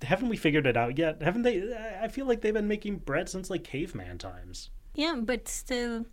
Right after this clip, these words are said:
Speaker 2: you know, with all the wheat production and, and the reduction of wheat ingredients in the market, bread would always be a topic of discussion because you cannot live without bread.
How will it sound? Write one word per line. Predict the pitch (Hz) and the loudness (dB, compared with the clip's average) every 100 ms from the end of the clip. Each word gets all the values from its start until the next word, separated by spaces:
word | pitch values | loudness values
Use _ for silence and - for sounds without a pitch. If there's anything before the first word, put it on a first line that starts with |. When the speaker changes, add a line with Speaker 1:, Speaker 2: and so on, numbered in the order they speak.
| - - | -8 -2
Speaker 2:
you | |
know, | 226 226 254 226 | 0 0 -2 0
with | 226 214 - | -2 -2 -2
all | 220 226 226 | 0 2 0
the | 208 226 208 202 202 - | 2 2 2 0 -2 -2
wheat | 226 196 220 208 - | 0 2 0 0 -4
production | - 208 214 208 - 214 214 208 | -4 -2 -2 -4 -4 -2 0 0
and, | 214 208 208 | 0 -2 0
and | 233 214 | 2 2
the | 202 | 2
reduction | 202 220 - - 214 | 0 -2 -2 -2 0
of | 214 208 208 | 0 -2 -4
wheat | 208 202 | -4 -4
ingredients | 202 196 185 240 233 226 233 | -2 -4 -4 -4 -2 -2 0
in | 220 | 0
the | 214 | 0
market, | 214 214 - 220 214 | 0 0 0 -2 0
bread | 226 202 247 233 208 | 0 2 4 4 4
would | 226 214 | 0 2
always | 214 196 208 208 | -2 -2 -4 -4
be | - 208 202 202 202 208 | -6 -4 -4 -6 -8 -4
a | 214 | -2
topic | 233 214 208 | 0 -2 -4
of | 214 208 | -6 -6
discussion | 220 - 214 214 262 285 330 | -6 -4 -6 -4 -4 -4 -4
because | 233 214 226 - | 0 2 2 2
you | 226 | 0
cannot | 226 226 202 208 214 202 | 0 0 0 0 -2 -6
live | 185 | -6
without | 202 202 202 - | -4 -4 -4 -6
bread. | - 202 196 | -4 -4 -4